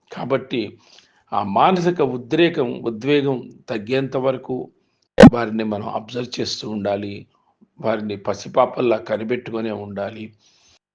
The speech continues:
వారి మనసును మంచి వైపు డైవర్ట్ చేయాలి. ప్రశాంతమైన వాతావరణాన్ని అతని చుట్టూ మనం సృష్టించాలి.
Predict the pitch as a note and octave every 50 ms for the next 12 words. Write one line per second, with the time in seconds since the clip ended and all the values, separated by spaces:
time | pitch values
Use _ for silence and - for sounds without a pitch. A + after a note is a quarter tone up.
0 | _ _ - B2+ B2 B2 A#2 A2+ A2+ G#2+ A2 B2+ A#2+ - - A#2 A2 G2 F#2+ -
1 | - - - _ _ _ _ _ _ _ _ - A2+ A#2 A#2+ A#2 A#2 - A#2+ A#2
2 | A#2 A#2 A2+ A2+ A2 G2+ A2 G#2+ A#2 A#2+ B2+ B2 B2+ - - - A#2 G#2 G2+ G2
3 | G2 F#2 F2+ F#2+ F#2 - - - _ _ _ _ _ _ _ _ _ - A#2+ G#2
4 | - - B2+ A#2 B2 C3 D3 D#3 D#3 C3 - D3 C#3 C3+ B2+ A#2+ A2 G#2+ G#2 G#2+
5 | A2 G#2+ - A#2+ A#2 A2+ A2 G#2+ G#2 G2+ G2 G2+ G#2 G2+ G2+ G2+ - _ _ _
6 | _ _ _ _ _ _ - - G2+ - - A#2 G#2+ G2+ G2+ - A#2 A2+ - -
7 | - C#3 B2+ B2 A#2+ A2+ G2 F#2+ F#2+ G2 B2 A#2 _ _ _ _ _ _ _ _
8 | _ _ _ _ _ _ _ - - - - - C3 - - - B2+ A#2 A2 -
9 | - G#2+ F#2+ F2+ - -